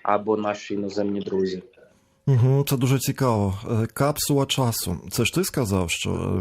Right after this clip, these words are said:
Speaker 2: е, про горизонт планування п'ятнадцять секунд. Взагалі, після двадцять четвертого лю-,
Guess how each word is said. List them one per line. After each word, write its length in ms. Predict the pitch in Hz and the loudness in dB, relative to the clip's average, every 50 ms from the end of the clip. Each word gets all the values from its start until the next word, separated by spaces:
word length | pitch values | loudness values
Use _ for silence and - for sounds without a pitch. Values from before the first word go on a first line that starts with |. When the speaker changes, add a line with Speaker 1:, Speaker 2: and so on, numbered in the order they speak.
| 87 - - | -4 -6 -10
Speaker 2:
е, 60 | - - 69 80 - - | -12 -12 -12 -12 -6 -4
про 440 | - 110 107 110 107 104 101 107 90 - - _ _ _ _ - - - | -2 0 2 2 2 2 2 0 -2 -4 -8 _ _ _ _ -20 -6 0
горизонт 560 | - 113 123 123 123 117 104 120 143 143 143 | 2 4 4 4 4 2 2 2 2 0 0
планування 580 | - 127 123 120 120 117 117 110 101 92 92 80 82 82 - _ | 0 2 2 4 4 4 4 2 2 2 0 -2 -6 -10 -14 _
п'ятнадцять 640 | - 113 110 107 - 113 113 123 123 - 123 107 - | -4 -2 -2 0 2 0 0 0 0 -2 -4 -4 -4
секунд. 480 | - 117 110 - - 98 85 - - - - - - _ - | -4 -6 -4 -4 -4 -4 -4 -4 -6 -8 -12 -16 -16 _ -14
Взагалі, 360 | - 92 113 113 120 143 165 | -6 -2 0 0 0 0 0
після 300 | - - 131 - - 131 | -2 -2 -4 -2 -2 -2
двадцять 340 | 104 107 127 127 - 131 - | 0 0 0 0 0 -2 -2
четвертого 460 | 135 117 - 135 127 - 120 110 123 | -2 -2 -2 -2 -2 0 2 2 4
лю-, 160 | 123 139 - | 2 2 0